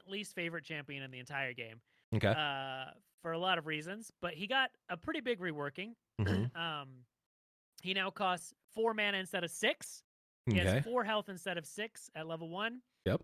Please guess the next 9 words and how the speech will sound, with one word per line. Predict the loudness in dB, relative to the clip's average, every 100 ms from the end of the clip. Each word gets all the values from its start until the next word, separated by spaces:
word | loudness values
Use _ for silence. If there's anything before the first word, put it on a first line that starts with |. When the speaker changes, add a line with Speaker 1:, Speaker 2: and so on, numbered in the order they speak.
| -4
Speaker 1:
And | 0
they | 0
changed | 0 -4 -4 -6
his | -6 -6 -16 -10
garbage | 0 2 2 0 -4
tier, | -4 0 4 4 2 0 -4
uh, | 0 2 2 2 2 0 -6 _ _ _ _ _
champion | 2 2 2 -4 -4
spell | -6 2 4 4 2